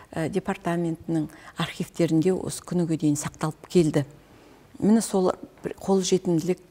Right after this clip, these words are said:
өте қиындау болды. Ә, себебі бұларды тек осы комиссияның арқасында, бұл комиссияның жаңа, ә, президентіміз құрып отырған комиссияның тағы бір артықшылығы,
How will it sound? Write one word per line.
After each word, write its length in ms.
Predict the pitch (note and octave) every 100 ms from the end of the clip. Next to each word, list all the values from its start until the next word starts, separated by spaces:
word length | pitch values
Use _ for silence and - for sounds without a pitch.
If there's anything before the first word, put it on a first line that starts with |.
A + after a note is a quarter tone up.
| _ _
өте 360 | - E3+ E3+ D3+ - - - - C4+
қиындау 500 | - F#3+ F3 E3 E3
болды. 340 | G3 A3 C#4 - - - -
Ә, 260 | E3 D3 C#3+
себебі 420 | - D#3+ E3 E3
бұларды 380 | E3 D#3+ D#3 G3
тек 200 | - A3 - _ _ -
осы 340 | E3 E3+ -
комиссияның 800 | - F3 F3+ G3+ - F#3 E3 D3+ - - - - -
арқасында, 720 | - E3 - E3+ - F3 D4 -
бұл 100 | -
комиссияның 640 | F3+ E3+ D#3+ D#3 D3 C#3
жаңа, 380 | D3 C#3+ C3+ C3 - - - -
ә, 280 | C#3 C3+ -
президентіміз 580 | - D3+ D#3+ D3+ E3 -
құрып 240 | D#3+ D3+
отырған 260 | - D#3+ C#3+
комиссияның 600 | E3 D#3+ D3+ D#3+ D3 C#3+
тағы 320 | F3+ F3+ E3+
бір 140 | D#3+ -
артықшылығы, 720 | D#3 - - - D#3+ A#3+